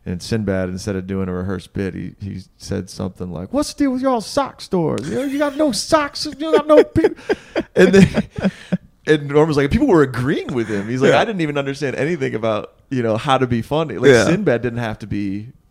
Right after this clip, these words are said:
Speaker 1: he didn't have to have polished material to
Speaker 2: No.
Speaker 1: be funny. He could
Speaker 2: Mm-hmm.
Speaker 1: talk about what he did that day
Speaker 2: Mm-hmm.
Speaker 1: and kill.
Speaker 2: Yeah.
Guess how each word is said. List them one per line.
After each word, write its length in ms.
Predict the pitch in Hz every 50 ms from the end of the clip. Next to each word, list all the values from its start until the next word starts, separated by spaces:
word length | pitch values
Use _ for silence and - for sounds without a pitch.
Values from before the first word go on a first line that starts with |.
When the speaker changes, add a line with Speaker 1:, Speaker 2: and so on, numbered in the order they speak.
| _ _ _
Speaker 1:
he 160 | - 139 202
didn't 160 | 226 220 160
have 160 | 151 139 131
to 100 | - 120
have 240 | 113 120 117 110 101
polished 380 | - 131 127 131 117 117 - 113
material 320 | 104 - - 113 110 113
to 60 | 165
Speaker 2:
No. 160 | 160 139 120 101
Speaker 1:
be 40 | -
funny. 280 | 120 131 147 170 202 226 254
He 80 | 180 196 147
could 80 | 147
Speaker 2:
Mm-hmm. 60 | 139 135
Speaker 1:
talk 260 | 190 180 185 180 185
about 220 | 175 - 156 151
what 120 | 165 175 160
he 100 | 165 156
did 300 | 139 139 165 175 160 131
that 340 | 139 151 156 147 - - 117
day 300 | 147 147 156 151 123 120
Speaker 2:
Mm-hmm. 140 | 123 117
Speaker 1:
and 240 | 123 131 127 127 -
kill. 560 | - - - 240 247 240 226 190 143 107 - 123
Speaker 2:
Yeah. 360 | 127 120 110 107 117 123 123